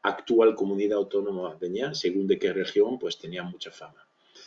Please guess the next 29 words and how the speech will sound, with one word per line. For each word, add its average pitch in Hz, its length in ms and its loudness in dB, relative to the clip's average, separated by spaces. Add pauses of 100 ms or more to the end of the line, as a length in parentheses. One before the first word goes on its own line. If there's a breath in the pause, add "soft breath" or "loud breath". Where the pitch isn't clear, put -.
(520 loud breath)
Entonces 104 440 2
nos 104 160 2
llamamos 107 300 4
Selectos 101 340 6
de 98 100 4
Castilla 98 440 2
por 85 140 -6
eso. - 200 -6 (600)
Eh, 90 240 2
fue 107 200 4
un 110 160 4
error 107 260 6
tremendo, 117 720 0
porque 87 380 -2
os 85 160 -6
aseguro 101 440 4
que 90 180 0
llamándote 95 680 2
Selectos 95 440 -2
de 95 100 2
Castilla 92 440 0
y 87 40 2
vender 90 320 0
al 92 120 0
País 92 260 0
Vasco 101 300 -2
no 92 100 -6
es 95 80 -8
fácil, - 420 -2